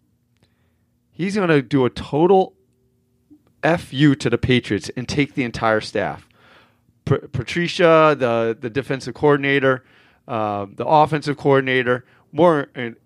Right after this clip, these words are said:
importantly for me, Dante Scarnecchia, the offensive line coach, 'cause he always stays on the East Coast, will be go-, going to the Giants.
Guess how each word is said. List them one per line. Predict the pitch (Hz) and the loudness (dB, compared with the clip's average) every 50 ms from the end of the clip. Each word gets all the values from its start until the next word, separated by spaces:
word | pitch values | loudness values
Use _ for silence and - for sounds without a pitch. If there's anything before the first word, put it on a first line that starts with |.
| _ | _
importantly | - 127 98 98 143 139 135 127 123 123 117 | -16 -16 -4 -2 -2 -2 -2 -2 -6 -8 -8
for | - - 117 | -6 -6 -6
me, | 110 117 131 143 143 131 117 107 - _ _ _ - | -4 0 0 2 2 2 0 -4 -8 _ _ _ -2
Dante | 139 139 147 147 156 143 | -2 -2 0 0 0 0
Scarnecchia, | 135 - - 143 127 127 135 131 131 - 135 127 | 0 2 2 2 2 2 0 -2 -2 0 -2 0
the | 120 120 | 2 4
offensive | 120 123 123 - 127 - - 101 90 | 4 4 2 0 -4 -6 -6 -8 -4
line | 113 131 139 139 139 | -2 -2 0 -2 -2
coach, | 131 - 147 135 135 - | -2 2 2 2 2 0
'cause | - 120 104 | -6 -8 -4
he | 107 110 | 0 2
always | 113 120 123 120 120 - | 2 2 2 2 -2 -4
stays | - 135 123 113 117 | -6 -6 -6 -6 -6
on | 110 | -8
the | 110 117 | -8 -10
East | 120 110 - | -10 -12 -2
Coast, | - 131 131 131 127 - | 0 2 2 2 0 -4
will | 135 120 | -8 -8
be | 110 123 113 | -6 -6 -4
go-, | 123 127 127 - | -4 -6 -6 -4
going | 120 123 123 120 | -4 -4 -4 -2
to | - 131 | -4 -4
the | 117 113 | -6 -2
Giants. | 107 123 120 120 120 117 - - | -2 -2 -2 -2 -2 -6 -8 -14